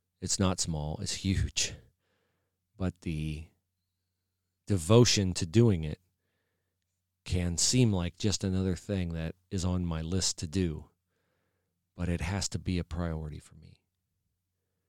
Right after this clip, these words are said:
And that's the only way that I know how to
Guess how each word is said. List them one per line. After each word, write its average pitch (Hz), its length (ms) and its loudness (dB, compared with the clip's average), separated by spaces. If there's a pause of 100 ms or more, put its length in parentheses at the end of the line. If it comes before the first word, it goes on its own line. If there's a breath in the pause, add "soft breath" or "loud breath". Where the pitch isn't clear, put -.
(400)
And 95 80 -16
that's 101 180 0
the 90 140 -4
only 95 220 0
way 87 180 0
that 85 160 -2
I 85 120 -2
know 82 220 -4
how 76 500 -6 (420)
to 78 480 -6